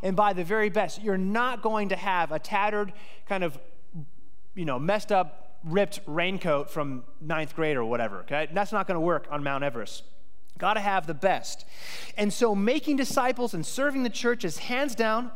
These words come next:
the greatest adventure that you and I could possibly be a part of. And God himself has resourced us with the very best thing we need to accomplish this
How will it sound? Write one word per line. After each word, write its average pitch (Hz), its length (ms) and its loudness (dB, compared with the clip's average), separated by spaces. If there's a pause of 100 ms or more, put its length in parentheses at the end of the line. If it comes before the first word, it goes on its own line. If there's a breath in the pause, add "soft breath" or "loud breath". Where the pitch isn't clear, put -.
the 185 180 0
greatest 254 320 2
adventure 262 600 0 (260 loud breath)
that 185 220 2
you 233 280 4
and 269 120 2
I 254 260 -2
could 160 260 -4
possibly 240 720 -2 (600)
be 247 120 2
a 165 40 2
part 196 300 2
of. 247 180 -2 (1500 loud breath)
And 175 200 0
God 240 260 2
himself 220 420 2
has 175 160 2
resourced 185 640 0
us 170 180 0
with 156 100 -2
the 147 100 0
very 202 240 2
best 208 340 0
thing 170 340 0
we 208 160 2
need 202 220 2
to 170 100 0
accomplish 170 500 0
this 151 340 0